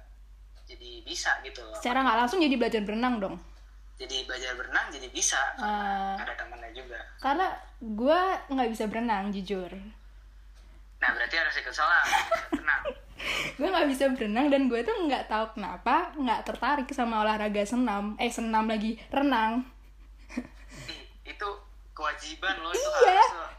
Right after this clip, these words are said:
Speaker 1: Tau
Speaker 2: Gua
Speaker 1: gak sih, air tuh di bumi tuh dua per tiga dari
Speaker 2: Gua tahu,
Speaker 1: bumi.
Speaker 2: iya,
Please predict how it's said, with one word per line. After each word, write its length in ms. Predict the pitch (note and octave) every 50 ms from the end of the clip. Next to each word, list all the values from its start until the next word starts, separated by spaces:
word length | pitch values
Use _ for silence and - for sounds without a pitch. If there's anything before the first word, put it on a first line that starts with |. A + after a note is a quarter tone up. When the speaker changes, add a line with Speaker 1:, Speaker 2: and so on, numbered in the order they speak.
| - - - - -
Speaker 1:
Tau 100 | - -
Speaker 2:
Gua 100 | C5+ D#5+
Speaker 1:
gak 120 | - D5
sih, 140 | - - E4
air 240 | - E4+ F4+ - - - -
tuh 200 | B3+ B3+ A4+ G3 - - - - - -
di 200 | - D#3+ E3 E3 D#3+ D#3 D#3 - -
bumi 360 | - E3 E3 F3 G3 A3 A3
tuh 140 | - B3 A3+
dua 220 | F3 F3 E3 D#3+
per 200 | - D#3 - -
tiga 480 | - D3+ D3+ D3 - - - F#3 F3+ -
dari 160 | - C#3 C#3
Speaker 2:
Gua 180 | - B3 B3 B3+
tahu, 460 | - - F3+ F#3 F#3+ G3+ G3+ G#3 G3
Speaker 1:
bumi. 160 | F#3 F#3 G#3+
Speaker 2:
iya, 200 | G#3 G3 F#3